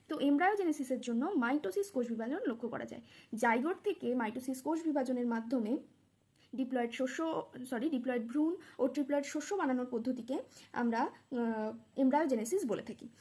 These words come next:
তো এমব্রায়োজেনেসিসের ক্ষেত্রে আমরা দু রকম এমব্রায়োজেনেসিস তোমরা পড়বে, তোমাদের পরীক্ষায় আছে।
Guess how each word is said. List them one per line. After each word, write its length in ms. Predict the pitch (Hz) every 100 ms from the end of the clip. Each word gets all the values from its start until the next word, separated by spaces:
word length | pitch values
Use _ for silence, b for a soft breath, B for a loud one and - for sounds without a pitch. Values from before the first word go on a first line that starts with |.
| B
তো 80 | 349 -
এমব্রায়োজেনেসিসের 800 | 285 320 415 349 311 415 440
ক্ষেত্রে 260 | 427 427 302
আমরা 180 | 294 330
দু 280 | 247 294 339
রকম 340 | 247 - 370
এমব্রায়োজেনেসিস 640 | 311 285 285 262 269 339 -
তোমরা 240 | 240 240
পড়বে, 320 | 233 240 233
তোমাদের 260 | 233 233 233
পরীক্ষায় 400 | 233 226 254 247
আছে। 240 | 220 285